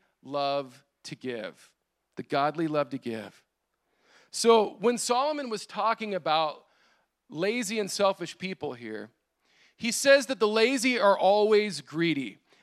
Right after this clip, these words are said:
They want more and more and more, but the godly, they love to give, and they give holding nothing back. And I love the imagery here because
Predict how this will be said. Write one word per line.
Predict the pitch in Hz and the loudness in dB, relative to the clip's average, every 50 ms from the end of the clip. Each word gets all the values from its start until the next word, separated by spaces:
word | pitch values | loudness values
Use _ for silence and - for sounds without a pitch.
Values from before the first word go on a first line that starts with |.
| - | 0
They | - 208 | 2 2
want | 240 226 247 247 247 226 208 | 4 4 4 2 2 2 0
more | 202 196 208 226 247 254 262 262 254 247 247 - | 0 2 6 8 8 10 10 10 10 8 6 4
and | - 208 208 208 | 0 -4 -4 -2
more | 196 196 196 202 214 208 | -2 0 2 2 2 2
and | 202 196 | 0 0
more, | 190 202 208 202 | 0 0 0 0
but | - 190 - | -2 -4 -6
the | - 185 | -6 -6
godly, | 151 202 208 214 233 262 247 180 190 196 196 | -2 0 0 2 4 2 2 2 2 0 0
they | 147 202 233 269 | 2 2 0 0
love | 233 196 214 226 233 180 | 0 -4 -4 -4 -4 -6
to | 165 208 | -8 -14
give, | 151 - 208 226 226 214 196 160 170 - | -14 -10 -6 -4 -4 -2 -4 -6 -8 -10
and | 175 185 190 185 | -8 -8 -6 -6
they | 202 202 196 190 175 - _ _ _ _ _ _ | -4 -4 -4 -4 -4 -6 _ _ _ _ _ _
give | - 220 233 226 220 160 | -8 -2 0 0 0 -2
holding | - - 190 185 196 180 190 180 175 180 | -4 -8 -8 -6 -4 -4 -4 -4 -4 -2
nothing | 190 196 196 - 202 185 175 170 | -2 -2 -2 0 -2 -4 -4 -4
back. | - 165 156 151 139 127 - - _ _ _ _ _ _ _ _ _ _ - | -2 -2 -2 -2 -2 -4 -8 -12 _ _ _ _ _ _ _ _ _ _ -6
And | - 185 214 | -4 -2 0
I | 214 | 0
love | 220 233 254 277 254 | 0 2 2 2 0
the | 214 233 - | 0 -4 -6
imagery | 196 208 214 202 185 - 151 160 143 | -4 -4 -4 -4 -6 -6 -6 -8 -8
here | 120 131 135 127 117 113 | -8 -8 -10 -10 -10 -10
because | 117 - 175 - - 123 208 208 - - - - | -8 -10 -8 -2 0 0 0 0 0 -4 -8 -12